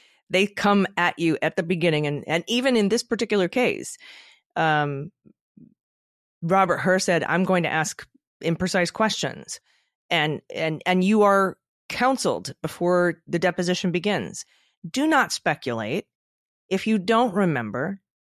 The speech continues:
say you don't remember. We're here to get your best testimony. Uh, and so I only want you to testify to things that you're sure about. And, you know, God, nine-tenths of a deposition is, you know, "I don't recall that. I don't recall. I don't know that.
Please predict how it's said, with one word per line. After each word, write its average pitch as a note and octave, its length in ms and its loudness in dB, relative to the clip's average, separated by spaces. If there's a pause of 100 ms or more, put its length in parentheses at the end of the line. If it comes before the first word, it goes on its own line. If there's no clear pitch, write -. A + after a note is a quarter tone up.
say - 220 -2
you A3 140 0
don't A3+ 180 2
remember. G#3+ 480 0 (560)
We're D#3+ 120 0
here F3+ 180 0
to F3+ 60 0
get F3 160 -2
your E3 120 -2
best D#3 280 -2
testimony. D3 680 -4 (460)
Uh, C3+ 360 -4
and C#3+ 220 -2
so D3 540 0
I D3 80 0
only D#3 260 0
want C#3+ 300 -2
you - 60 -4
to C#3+ 60 -2
testify C#3+ 480 -4
to C3+ 60 -4
things C3 260 -6
that B2+ 160 -8
you're C3 60 -10
sure - 240 -8
about. F#2+ 260 -8 (760)
And, F#3 320 0 (320)
you A3 180 -2
know, D#3+ 260 0 (100)
God, G#3 260 -8
nine-tenths G3 560 -2
of C#3 80 -2
a C#3 40 -4
deposition D#3 500 -2
is, C3+ 100 -6
you C#3+ 60 -6
know, C3 60 -6
"I D3 120 -2
don't G3 180 -2
recall G3 340 -4
that. F2 220 -4
I A#2+ 60 -2
don't C3 180 -4 (320)
recall. D3 500 -2
I C3+ 120 0
don't C#3 160 -2
know C3 160 0
that. F#3+ 340 0